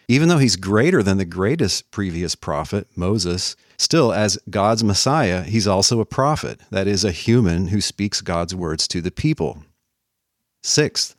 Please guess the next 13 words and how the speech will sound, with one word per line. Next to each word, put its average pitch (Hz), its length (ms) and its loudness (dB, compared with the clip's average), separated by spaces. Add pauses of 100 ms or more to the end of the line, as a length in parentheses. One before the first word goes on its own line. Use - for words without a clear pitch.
the 107 60 -4
book 120 240 0
assumes 107 500 2
and 98 100 2
implies 95 640 -2
many 120 440 4
differences 95 640 0
that 82 180 -4
distinguish 87 560 -2
Jesus 90 560 -2
from 90 220 -2
his 85 300 0
God. 110 500 -2